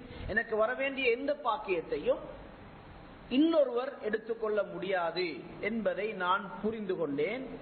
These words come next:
அந்த விடயத்தில் எனக்கு மன நிறைவு ஏற்பட்டு விட்டது. அதை பற்றி எனக்கு எந்த பயமும் இல்லை. எனக்கு வருவது வராமல் போய்விடுமோ, எனக்கு வரவேண்டிய லாபம் தவறி போய்விடுமோ தெரியாது,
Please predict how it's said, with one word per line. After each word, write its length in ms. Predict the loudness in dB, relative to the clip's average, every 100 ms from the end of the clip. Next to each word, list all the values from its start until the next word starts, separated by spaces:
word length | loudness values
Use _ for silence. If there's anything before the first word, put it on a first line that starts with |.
| -14 -16 -16 -2
அந்த 280 | 2 4 4 4
விடயத்தில் 560 | 4 0 -2 -2 0
எனக்கு 300 | 0 0 -2
மன 280 | 2 2 2
நிறைவு 380 | 2 0 0 0
ஏற்பட்டு 360 | 0 0 -2 -2
விட்டது. 340 | -4 -6 -6 -6
அதை 180 | -2 0
பற்றி 260 | 0 -4 -2
எனக்கு 260 | -2 0 0
எந்த 220 | 2 2
பயமும் 420 | 2 2 0 -2 0
இல்லை. 280 | 0 -2 -4 -10 -6
எனக்கு 260 | -4 -2 0
வருவது 360 | 0 0 -2
வராமல் 440 | 0 2 0 -2 -2
போய்விடுமோ, 520 | -2 -2 -4 -2 -2 -2 -6 -14 -14 -16 -16 -16 -14 -10 -10 -12 -12 -4
எனக்கு 280 | -2 0 2
வரவேண்டிய 460 | 2 2 0 2
லாபம் 360 | 4 2 2 0
தவறி 280 | 0 0 0
போய்விடுமோ 520 | 0 -2 0 0 -2
தெரியாது, 540 | -4 0 2 2 0